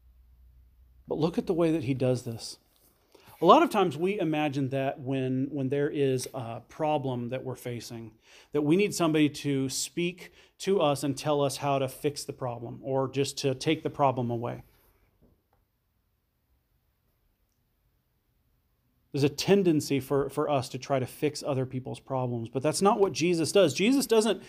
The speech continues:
step into this story and begin fixing their problems. Do you see what he does? Jesus drew near to them and went with them. That's what Luke says.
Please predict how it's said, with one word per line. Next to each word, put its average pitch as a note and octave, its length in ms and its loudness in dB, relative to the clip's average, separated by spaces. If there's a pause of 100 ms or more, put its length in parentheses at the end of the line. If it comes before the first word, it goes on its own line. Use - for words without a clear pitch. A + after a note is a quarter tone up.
(140)
step - 480 2
into F#3+ 300 2
this E3+ 260 2
story C#3+ 540 4 (200)
and D#3+ 140 0
begin D#3+ 380 2
fixing D#3+ 500 -2
their C3 160 -2
problems. B2+ 600 -4
Do E3+ 60 -6
you F3 60 -2
see B3 140 2
what B3 160 4
he G3+ 40 4
does? G#3+ 400 4 (1900)
Jesus G3 460 6
drew E3 400 2
near A#3 300 4
to D3+ 180 0
them C3 320 -2 (1120)
and E3 160 2
went D3+ 220 0
with B2+ 200 -12
them. A#2+ 220 -10 (540)
That's G#3 240 6
what G3+ 100 8
Luke E3+ 200 4
says. A#2 380 -8